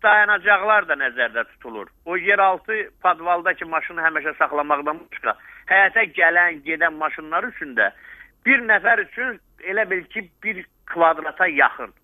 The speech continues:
Yüz nəfər üçün, məsələn, deyək, həştad kvadratlıq yer nəzərdə tutulur ki,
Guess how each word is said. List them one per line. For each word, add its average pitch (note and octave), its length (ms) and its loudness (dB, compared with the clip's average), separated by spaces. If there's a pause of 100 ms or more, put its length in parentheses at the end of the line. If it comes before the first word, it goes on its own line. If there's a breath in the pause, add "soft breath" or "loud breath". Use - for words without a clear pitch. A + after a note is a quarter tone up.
(120)
Yüz G#3 260 -4
nəfər F#3 320 2
üçün, F#3 320 -10
məsələn, D3+ 480 -2
deyək, D3 220 0 (320)
həştad D3 500 0
kvadratlıq A#2 640 -6
yer B2 200 -6
nəzərdə G#2+ 460 -4
tutulur G#2+ 300 -12
ki, C#3+ 260 -6